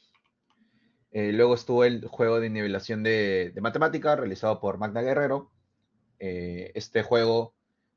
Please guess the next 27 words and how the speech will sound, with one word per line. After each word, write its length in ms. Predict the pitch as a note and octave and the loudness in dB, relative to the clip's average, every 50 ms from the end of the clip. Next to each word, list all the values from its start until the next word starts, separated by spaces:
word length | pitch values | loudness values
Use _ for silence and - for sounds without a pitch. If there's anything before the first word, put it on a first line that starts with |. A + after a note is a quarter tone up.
| _ | _
el, 640 | - F2+ F2 F2 E2+ E2+ E2+ F2 F2+ E2 - - _ _ _ _ _ | -14 -12 -10 -10 -10 -8 -8 -10 -10 -12 -14 -20 _ _ _ _ _
bueno, 320 | - A2+ G#2 G2 F#2 - _ _ _ _ - - _ | -8 -6 -4 -4 -6 -8 _ _ _ _ -20 -18 _
lo 180 | - G#2 A2 G#2+ | -4 0 0 0
resaltante 480 | A2 G#2+ B2 A2 G2 C3 C3+ C3 - | 0 0 -2 -2 2 0 0 2 2
de 100 | C3 C3 | 2 2
esto 240 | C3 C3 - - C3+ | 2 0 -2 -6 -8
fue 320 | - - C3+ B2 B2 B2 A#2 | -4 0 2 2 2 2 0
que 120 | - A#2 | -2 -4
para 300 | G2+ G2 _ - G#2 G2+ | -4 -4 _ 2 2 4
Magna, 460 | G2 A2+ A#2+ A2+ A2+ A#2 A#2 A#2+ - _ _ _ _ _ _ _ _ _ _ _ _ _ - | 4 4 4 4 2 0 -2 -2 -2 _ _ _ _ _ _ _ _ _ _ _ _ _ -8
eh, 760 | - G2+ F#2+ F#2+ F#2+ F#2 F2+ F#2 F2+ F2+ F2+ F2 F2 F2+ F#2+ _ _ - | -6 -4 -4 -2 -2 -4 -4 -4 -4 -6 -6 -8 -8 -12 -14 _ _ -4
ella 320 | - A2 A2 A2+ G#2+ G2 - | -4 0 0 0 0 0 -2
no 220 | A2+ A2+ A2+ G#2+ | -4 -4 -2 0
tenía, 580 | B2 A#2+ B2 C3 C3 B2 A2+ G#2+ G#2+ A2 A2+ - _ _ | -2 -2 0 0 -2 0 0 0 0 -2 -4 -8 _ _
en, 400 | - G2 F#2+ F#2 F2+ F2 F2 F2 - | -10 -8 -8 -8 -8 -10 -12 -12 -10
en 100 | G2+ G2 | -10 -10
su 180 | - - - - | -8 -10 -8 -4
curso 260 | A2+ A#2 A2+ - - | -2 -4 -2 0 0
de 120 | A2+ A2+ | 0 0
nivelación 600 | G#2+ G#2 G2 F#2 F2+ F2 - - G#2+ G#2+ A2 A2 _ _ _ _ _ _ | 0 -2 -2 -4 -4 -6 -6 -4 -6 -6 -6 -10 _ _ _ _ _ _
de 60 | - | -6
matemática, 520 | G2 G2 - - G2+ G#2+ G#2+ B2 G2+ A2 G#2+ | -4 -2 0 0 0 0 0 0 0 0 0
no 100 | A#2 A2 | 0 2
tenía 400 | A2+ A2+ A2+ A#2+ A#2+ A#2+ A#2 A2+ | 0 0 0 2 2 2 2 2
un 220 | A2+ A#2 A#2 A2+ | 2 2 0 -2
examen 340 | G#2+ G#2+ - A#2 A2+ A2+ G#2+ | -4 -4 -4 -2 -2 -2 0
parcial, 480 | G#2+ G2+ G2+ - - A#2+ A2+ C#3 - | 0 0 0 2 2 2 2 2 -2